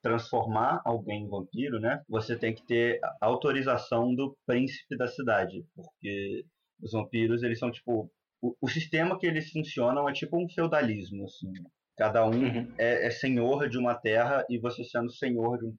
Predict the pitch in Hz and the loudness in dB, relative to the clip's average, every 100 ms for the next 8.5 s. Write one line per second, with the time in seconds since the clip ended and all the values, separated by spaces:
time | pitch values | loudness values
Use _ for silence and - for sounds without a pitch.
0 | - 113 104 101 113 113 113 113 120 117 | -4 2 2 2 -4 -2 2 4 2 -2
1 | - _ - - _ - 110 117 117 110 | -4 _ -20 -20 _ -6 -4 0 0 0
2 | - 123 113 113 120 117 110 - 107 104 | 0 0 2 2 2 -2 0 2 2 2
3 | - - 110 104 101 - - - 113 117 | -4 -10 0 2 0 -4 -10 -4 -2 0
4 | 117 107 113 117 - 92 - - 165 - | 0 2 0 0 0 -2 -2 -10 -12 -18
5 | 170 185 175 _ _ _ 117 - 123 120 | -20 -20 -20 _ _ _ -10 -2 2 2
6 | 120 - 135 139 127 120 120 117 113 110 | 0 -4 -4 0 0 2 2 0 0 -2
7 | 107 - _ _ _ 120 107 117 127 - | -2 -8 _ _ _ 0 2 4 0 0
8 | 117 113 117 - 113 | -2 -2 -2 -6 -10